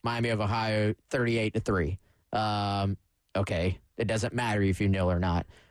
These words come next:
Miami is beating Boston College forty-eight to seven. Um, okay, it doesn't matter if you kneel.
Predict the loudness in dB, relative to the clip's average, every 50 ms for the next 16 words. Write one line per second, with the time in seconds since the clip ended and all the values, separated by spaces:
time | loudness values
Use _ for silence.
0 | _ -2 -2 0 0 0 0 0 0 0 0 -2 -2 -2 -2 -2 -2 -2 0 0
1 | 0 0 2 2 2 0 0 -4 -12 -20 _ _ _ _ _ _ _ _ _ _
2 | _ _ _ _ _ _ -6 -4 -2 -2 -2 -2 -2 -2 -2 0 -2 -2 0 0
3 | 0 0 -2 -4 -6 -8 -8 -10 -14 _ _ _ _ _ _ _ _ -2 0 0
4 | 0 0 -2 -2 -4 -6 -6 -4 -2 -2 -2 -4 -6 -14 -18 -20 _ _ _ _
5 | _ _ _ _ _ -4 -2 -2 0 0 -2 -2 -2 -4 -4 -8 _ _ _ _
6 | -6 -4 -2 -2 -2 -2 -2 -2 -2 -2 -2 -2 -2 -2 -4 -2 -2 -2 -2 -2
7 | -2 -2 -2 0 0 0 -2 -4